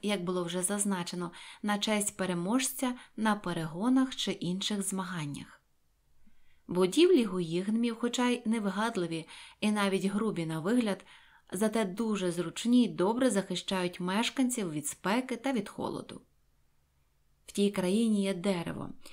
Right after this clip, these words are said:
в якого, коли воно доходить сорока років, слабне коріння, і стовбур падає від першої бурі. Росте воно надзвичайно прямим,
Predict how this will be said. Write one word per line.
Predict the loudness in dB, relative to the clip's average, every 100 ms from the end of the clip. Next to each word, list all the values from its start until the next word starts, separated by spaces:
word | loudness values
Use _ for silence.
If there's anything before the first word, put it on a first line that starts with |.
| -18 -8
в | 2
якого, | 2 6 4 4
коли | 0 0
воно | -2 -2
доходить | 0 0 -2 -2 -2
сорока | -2 -2 -2 -4
років, | -4 -6 -4 -6 -6 -20 -10
слабне | -2 0 4 4
коріння, | 4 0 0 -2 -6 -8 -14 -20 -10
і | -2 0
стовбур | -2 -4 0 2 2 0 -2 -4
падає | -2 -2 0 -2 -2
від | -4 -8
першої | -6 -6 -6 -6 -6
бурі. | -6 -6 -8 -8 -14 _ _ _ _ _ _ _ _ _ _ _ _ 0
Росте | 2 2 2 2
воно | 4 4
надзвичайно | 2 0 -2 -4 -2 0 0 0
прямим, | -2 -4 -2 -4 -6 -8